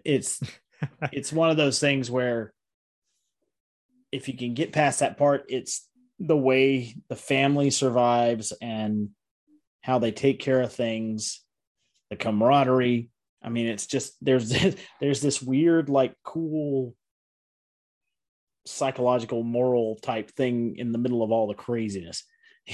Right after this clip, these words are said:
Speaker 1: You know,
Speaker 2: Hmm.
Speaker 1: it's a, it's got many layers, I should say, many, many layers, this show.
Speaker 2: Okay.
Speaker 1: Um,
Speaker 2: I hear
Speaker 1: and
Speaker 2: you.
Speaker 1: it,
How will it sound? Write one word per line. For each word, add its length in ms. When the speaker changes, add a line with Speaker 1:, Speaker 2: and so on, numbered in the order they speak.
Speaker 1:
You 160
know, 160
Speaker 2:
Hmm. 160
Speaker 1:
it's 140
a, 280
it's 100
got 140
many 220
layers, 640
I 100
should 220
say, 220
many, 200
many 300
layers, 600
this 140
show. 200
Speaker 2:
Okay. 280
Speaker 1:
Um, 400
Speaker 2:
I 60
hear 140
Speaker 1:
and 100
Speaker 2:
you. 60
Speaker 1:
it, 180